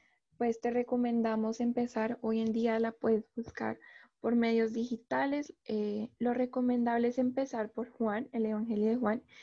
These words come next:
leer luego los, eh, libros del Nuevo Testamento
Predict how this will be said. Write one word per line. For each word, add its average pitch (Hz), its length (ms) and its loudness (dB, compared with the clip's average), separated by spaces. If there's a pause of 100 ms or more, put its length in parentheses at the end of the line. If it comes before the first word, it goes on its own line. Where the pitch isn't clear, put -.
(260)
leer 240 360 6
luego 240 440 6
los, 247 480 6
eh, 208 280 6
libros 247 580 10
del 220 420 6
Nuevo 226 280 8
Testamento 254 840 6